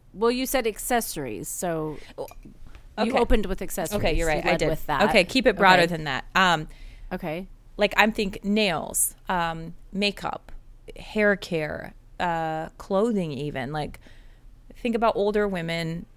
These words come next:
Speaker 2: especially European women, like, they iron their
Speaker 1: Mm-hmm.
Speaker 2: clothes. They tend to wear
Speaker 1: Mm-hmm.
Speaker 2: nice blouses.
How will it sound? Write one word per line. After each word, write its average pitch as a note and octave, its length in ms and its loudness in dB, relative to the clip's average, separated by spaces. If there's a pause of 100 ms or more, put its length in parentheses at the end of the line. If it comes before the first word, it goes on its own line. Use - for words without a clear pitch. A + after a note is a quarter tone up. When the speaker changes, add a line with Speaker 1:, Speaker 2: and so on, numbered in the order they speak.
(180)
Speaker 2:
especially - 460 -4
European G3 480 0
women, D#3+ 240 -6
like, D#3 180 -8
they F3+ 140 0 (100)
iron D3+ 340 -2
their G#3+ 120 2
Speaker 1:
Mm-hmm. F#3 80 -6
Speaker 2:
clothes. - 560 -2
They D#3+ 140 -2
tend D3+ 240 -4
to F3 80 -10
wear E3+ 220 -2
Speaker 1:
Mm-hmm. E3+ 200 -10
Speaker 2:
nice C#3 280 -4
blouses. B3 720 0